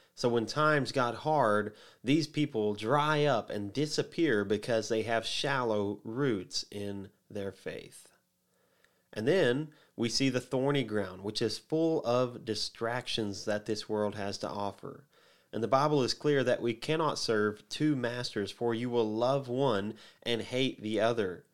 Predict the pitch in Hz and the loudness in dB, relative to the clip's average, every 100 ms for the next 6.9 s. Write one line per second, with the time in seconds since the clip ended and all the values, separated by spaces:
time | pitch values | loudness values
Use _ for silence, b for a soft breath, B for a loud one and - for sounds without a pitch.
0 | b b b 120 131 135 135 127 - 131 | b b b 0 2 0 0 -2 0 0
1 | 135 117 107 107 117 127 101 104 120 - | 0 -2 -8 -4 0 2 2 0 -2 -2
2 | 123 123 120 123 - 135 127 110 107 104 | -2 -2 -2 -2 -2 2 4 4 2 -2
3 | - 107 104 120 110 90 - - B B | -6 -4 -2 0 0 -2 -8 -20 B B
4 | 113 123 - 143 156 117 151 147 113 - | 0 0 2 2 2 2 0 2 0 -2
5 | 131 131 117 131 135 127 104 104 113 104 | 0 2 0 0 -2 -2 -6 -4 -2 0
6 | 107 104 107 - 98 92 87 92 - | -2 -2 -2 -2 -6 -10 -14 -18 -20